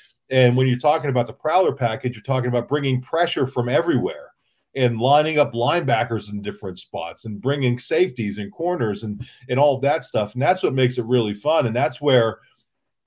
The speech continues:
let's go back to Deion Barnes and, you know, being able to learn under a guy like Manny Diaz, who has all these creative looks, uh, is just, you know, just a really cool thing. But I think when you look at defensive end,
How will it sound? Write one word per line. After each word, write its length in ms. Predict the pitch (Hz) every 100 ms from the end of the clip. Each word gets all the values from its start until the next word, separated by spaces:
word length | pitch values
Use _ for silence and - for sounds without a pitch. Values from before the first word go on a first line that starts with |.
| _ _ _ - 123
let's 220 | 143 131
go 140 | 151
back 300 | 131 135 139
to 100 | 123
Deion 400 | 123 123 113 104
Barnes 540 | 107 147 135 85 - - _ _ _ _
and, 440 | 139 123 117 117 117
you 180 | 120 123
know, 80 | 107
being 320 | 101 151 160
able 240 | 151 139
to 80 | 123
learn 460 | 113 110 131 180 139
under 260 | 120 113
a 80 | 104
guy 140 | 117 123
like 240 | 120 104
Manny 280 | 123 123 107
Diaz, 560 | 120 135 160 101 101
who 120 | 127 104
has 340 | 117 143 131
all 220 | 117 107
these 200 | 104 104
creative 640 | - 120 107 117 123 101 101
looks, 520 | 107 156 131 - - _ _ _ _
uh, 200 | 117 110 110
is 260 | 107 101
just, 380 | 123 113 - - 117 117
you 120 | 127
know, 140 | 110 101
just 240 | 123 127
a 80 | 107
really 360 | 117 131 120
cool 260 | 113 120 98
thing. 260 | 123 104 107
But 100 | 127
I 60 |
think 240 | 127 180 156
when 120 | 131
you 120 | 127
look 200 | 139 131
at 120 | -
defensive 640 | 123 113 120 107 104 98 117
end, 400 | 104 90 87